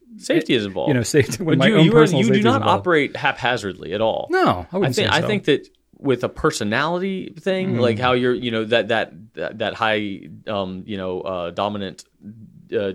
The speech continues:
Speaker 1: the D thing, uh,
Speaker 2: Yeah,
Speaker 1: for that
Speaker 2: yeah.
Speaker 1: profile, um, that might just be kind of in your own, like, personal passion life or, you know, um, entrepreneurial,
Speaker 2: Mm.
Speaker 1: you know, hustle.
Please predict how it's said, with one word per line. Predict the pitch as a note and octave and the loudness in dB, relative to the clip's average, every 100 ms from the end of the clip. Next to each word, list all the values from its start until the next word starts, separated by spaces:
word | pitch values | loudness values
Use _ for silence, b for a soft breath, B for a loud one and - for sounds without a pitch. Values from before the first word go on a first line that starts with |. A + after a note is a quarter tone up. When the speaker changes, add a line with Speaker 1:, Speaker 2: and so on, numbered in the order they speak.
| F#2 - | -10 -16
Speaker 1:
the | G2 | -10
D | A2 A2 G2 - - | -8 -6 -8 -10 -8
thing, | F2+ F2+ - | -8 -8 -8
uh, | G2 | 0
Speaker 2:
Yeah, | B2+ G2 | 0 0
Speaker 1:
for | G2 | 0
that | G2+ B2 | -2 0
Speaker 2:
yeah. | G2 | -2
Speaker 1:
profile, | F#2 F2+ F2 - b b b - | -2 -4 -6 -12 b b b -6
um, | G2 F#2 F2+ - - | -2 -2 -4 -10 -10
that | A#2+ D3 D#4+ | -2 -2 -2
might | D4+ | -2
just | A#3+ B3 | -2 -6
be | A3 G3+ | -6 -6
kind | G3+ | -4
of | F#3 F3+ | -4 -4
in | D#3+ E3+ | -6 -4
your | C#3+ D#3 D3+ G#2+ | 0 2 2 2
own, | C#3 C#3 C3+ A#2+ | 0 -2 -4 -4
like, | C3 A#2+ | -2 -2
personal | - C#3+ - A#2 | -2 -4 -4 -8
passion | - C#3+ D3 - G#2+ G2+ G2 | -2 -2 -2 -4 -6 -6 -8
life | G#2 G#2+ F#2 F#2 F2+ | -4 -2 -2 -4 -8
or, | G2 | -8
you | G2+ | -6
know, | G2+ F#2+ G2 | -2 0 0
um, | F#2+ F#2+ F2 | 0 0 0
entrepreneurial, | B2+ A#2+ B2 A2+ C#3 C3 A2+ A2 G2+ F#2 - | -4 -4 -4 -2 0 0 0 0 -2 -4 -8
Speaker 2:
Mm. | A#2+ G#2+ G2+ A2 | -8 -8 -8 -8
Speaker 1:
you | |
know, | G2+ F#2 D#2 | -4 -4 -4
hustle. | - G#2+ - G#2+ A#1 | -2 -2 0 -6 -10